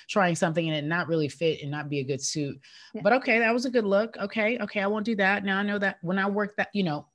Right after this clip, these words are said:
Speaker 1: all of these different things, right?
Speaker 2: Yeah.
Speaker 1: I'm a, I'm my own businesswoman now. And that comes with a great amount of responsibility, a great amount of freedom, um, that I love and I enjoy.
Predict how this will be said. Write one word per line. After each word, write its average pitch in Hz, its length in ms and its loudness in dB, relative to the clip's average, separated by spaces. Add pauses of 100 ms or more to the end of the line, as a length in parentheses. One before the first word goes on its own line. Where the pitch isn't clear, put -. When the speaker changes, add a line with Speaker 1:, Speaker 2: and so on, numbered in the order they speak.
(160)
Speaker 1:
all 269 180 8
of 277 80 2
these 247 160 2
different 202 320 -4
things, 135 420 -4
right? 160 340 2
Speaker 2:
Yeah. - 40 -14 (160)
Speaker 1:
I'm 208 160 0
a, 208 140 0
I'm 220 180 4
my 226 220 4
own 208 280 0
businesswoman 180 600 0
now. 113 280 -6 (400)
And 175 280 0
that 170 160 -4
comes 190 200 -2
with 170 140 -2
a 139 120 -2
great 165 260 0
amount 165 180 -2
of 160 60 -4
responsibility, 156 840 -2
a 139 60 -8
great 156 420 -2
amount 147 220 -2
of 131 60 -8
freedom, 165 420 -4 (380)
um, 143 260 -8
that 156 180 -2
I 156 140 -2
love 151 300 -2
and 143 100 -6
I 135 120 -6
enjoy. 131 540 -2